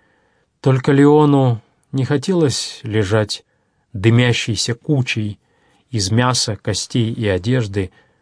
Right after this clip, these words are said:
в поначалу испуганно немодствующем, а затем истерично говорливом кругу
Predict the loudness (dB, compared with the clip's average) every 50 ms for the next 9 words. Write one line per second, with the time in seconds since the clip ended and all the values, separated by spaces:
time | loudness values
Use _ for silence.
0 | _ _ _ _ -20 -20 _ -2 0 2 2 2 0 0 0 2 2 4 4 4
1 | 2 2 0 -2 -2 -4 -4 -4 -4 -4 -2 0 2 2 2 2 2 0 0 0
2 | 2 2 2 2 0 -2 -6 -10 -6 -4 -2 -2 -2 -4 -4 -4 -4 -4 -4 -4
3 | -6 _ _ _ _ _ _ _ _ _ _ _ -4 -2 0 0 0 2 2 2
4 | 2 2 0 -2 -6 -8 -6 -2 0 0 0 0 0 -2 -2 0 0 0 2 2
5 | 2 4 4 2 2 2 2 2 2 2 0 0 -2 -4 -4 -2 -2 -2 -2 -2
6 | 0 0 0 -2